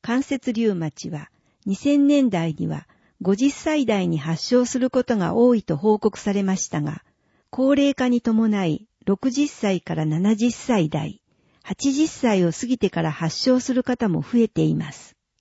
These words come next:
特に高齢者では、変形性関節症を伴っていることも多く、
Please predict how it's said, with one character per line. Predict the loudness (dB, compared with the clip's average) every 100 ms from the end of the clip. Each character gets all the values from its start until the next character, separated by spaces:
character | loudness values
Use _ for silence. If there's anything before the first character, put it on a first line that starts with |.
| _ _ _ _ _ -8
特 | -4 0
に | 0 -2
高 | -2 0
齢 | 2 0
者 | 0 -2
で | -2
は、 | -4 -8 _ _ _
変 | -4 -2 -2
形 | -2 -2
性 | -2 -2 -2
関 | -2 -4 -2
節 | -4 -6
症 | -4 0 2 0
を |
伴 | 0 -2 0 -2
っ |
て | 0 0
い | 0
る | -2
こ | -4
と | -2
も | -2 0 -2
多 |
く、 | -2 -10 -10